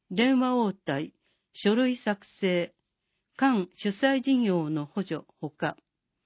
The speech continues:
一人、パソコン操作、Excel、Wordなどができる方。火曜日から日曜日、祝日、休日を除くのうち、週三日程度、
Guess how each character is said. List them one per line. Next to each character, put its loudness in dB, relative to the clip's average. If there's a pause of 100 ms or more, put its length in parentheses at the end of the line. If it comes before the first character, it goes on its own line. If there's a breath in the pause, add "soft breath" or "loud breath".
(680)
一 0
人、 -2 (600)
パ 0
ソ 0
コ 2
ン 4
操 0
作、 -6 (300)
Excel、 0
Word 0
な 0
ど 0
が -2
で -8
き -6
る -6
方。 -10 (720)
火 2
曜 4
日 0
か 0
ら 2
日 -2
曜 2
日、 -6 (320)
祝 -2
日、 -2 (100)
休 0
日 -4
を 2
除 0
く -6 (160)
の 2
う -4
ち、 -6 (200 soft breath)
週 2
三 4
日 -4
程 0
度、 -6